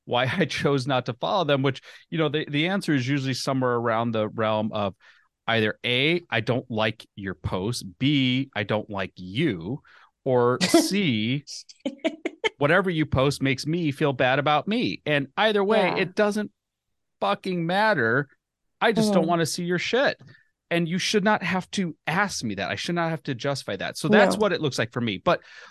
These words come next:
Speaker 1: um, what are
Speaker 2: Yes.
Speaker 1: some other examples of, like, uh, boundaries that, that listeners may have to learn
Speaker 2: Mm-hmm.
Speaker 1: how to, how to set for, for, for themselves?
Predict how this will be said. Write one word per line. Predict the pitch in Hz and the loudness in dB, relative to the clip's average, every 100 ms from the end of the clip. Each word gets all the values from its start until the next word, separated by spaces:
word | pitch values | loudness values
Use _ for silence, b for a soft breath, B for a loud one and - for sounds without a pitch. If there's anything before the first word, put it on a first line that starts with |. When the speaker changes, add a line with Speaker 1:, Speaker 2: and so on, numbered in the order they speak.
| B - | B 2
Speaker 1:
um, | 143 139 135 _ | 4 4 0 _
what | 220 - | 4 4
are | |
Speaker 2:
Yes. | 294 | 4
Speaker 1:
some | 285 | 0
other | 254 220 | 2 0
examples | 165 135 156 151 120 | 2 2 2 0 -2
of, | - 131 | -2 0
like, | 123 117 - _ _ _ _ _ _ _ _ _ _ _ | 2 0 -4 _ _ _ _ _ _ _ _ _ _ _
uh, | - - - 156 | -6 -6 -8 -8
boundaries | 127 143 160 156 147 131 | 0 2 4 2 0 0
that, | 147 131 123 127 | 2 2 2 0
that | 131 120 - _ _ | 0 0 -4 _ _
listeners | 147 135 160 175 143 - | -2 0 2 0 -2 0
may | 143 135 | -2 0
have | 123 139 135 - | -2 -4 -6 -6
to | 147 139 123 B B B B | -2 0 0 B B B B
learn | 110 110 135 165 127 104 90 | -4 2 4 4 4 2 0
Speaker 2:
Mm-hmm. | 87 175 | -2 -4
Speaker 1:
how | - 135 117 | -2 0 0
to, | - 117 - | -2 -6 -4
how | 123 | -2
to | 113 113 | -2 -2
set | - 127 117 - _ | -2 -2 -2 -6 _
for, | 117 107 110 117 - B B | -2 0 2 0 -4 B B
for, | - 123 117 117 120 | -4 2 4 2 0
for | - 131 | -2 -2
themselves? | 135 131 175 185 90 - | 0 -2 -2 -4 -6 -14